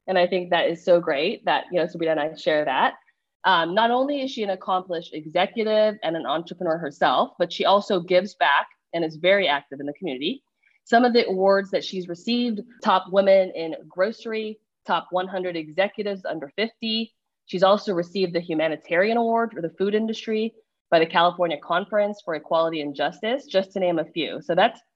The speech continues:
that's quite a accomplishment, quite a resume.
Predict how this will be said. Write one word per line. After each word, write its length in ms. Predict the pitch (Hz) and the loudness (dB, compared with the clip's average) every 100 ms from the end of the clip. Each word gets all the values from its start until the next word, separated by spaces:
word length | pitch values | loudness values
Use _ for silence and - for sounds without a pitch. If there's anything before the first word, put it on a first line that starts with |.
| _ 220 | _ -6
that's 140 | 226 | -2
quite 320 | 294 320 330 | 4 4 6
a 260 | 262 208 - _ - | 6 4 0 _ -12
accomplishment, 800 | 196 247 254 262 262 247 247 247 | 0 2 2 -2 -4 -2 -2 -2
quite 200 | 226 214 | 0 0
a 60 | 214 | 2
resume. 720 | 175 175 170 156 160 262 | 0 0 -4 -2 -2 -4